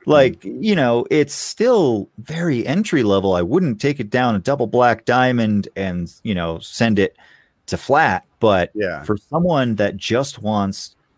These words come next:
Speaker 2: to get the bare minimum but good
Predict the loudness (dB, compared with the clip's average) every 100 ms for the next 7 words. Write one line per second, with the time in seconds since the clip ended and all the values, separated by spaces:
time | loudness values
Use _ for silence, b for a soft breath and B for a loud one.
0 | _ -10 -6 -2 -2 -2 -8 -12 -2 0
1 | 0 0 -2 -2 -4 -4 -6 -6 -6 -6
2 | -14 -8 -2 0 0